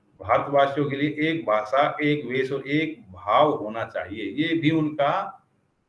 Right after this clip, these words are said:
मन था। आर्य भाषा, हिंदी ही भारत की राष्ट्रमाता, राष्ट्रभाषा हो, ऐसा भी उनका अपना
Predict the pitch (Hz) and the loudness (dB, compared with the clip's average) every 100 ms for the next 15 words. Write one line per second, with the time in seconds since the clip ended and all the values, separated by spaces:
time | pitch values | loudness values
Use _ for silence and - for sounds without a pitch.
0 | _ - 110 139 147 117 82 - _ _ | _ -16 -4 0 0 0 -8 -10 _ _
1 | _ _ _ _ _ - 113 127 147 110 | _ _ _ _ _ -2 2 4 4 4
2 | 110 113 147 190 185 - _ - 98 123 | 0 2 2 0 -2 -10 _ -14 -8 -4
3 | 143 147 170 190 175 139 170 151 - 110 | 0 0 0 0 0 0 0 -2 0 2
4 | 247 - 170 135 113 117 107 107 110 120 | 0 -2 0 2 0 -2 -8 -6 0 0
5 | 123 - - 104 113 117 - 92 95 104 | 0 -6 -10 0 2 2 0 -2 -2 -2
6 | 92 147 185 - _ _ - 120 131 143 | -2 -2 -4 -10 _ _ -6 -2 0 2
7 | 147 120 131 170 - - _ _ 117 117 | 2 2 -2 -4 -8 -16 _ _ -14 -8
8 | 123 143 160 - 120 131 165 - | -2 -2 -2 -6 -6 -6 -6 -8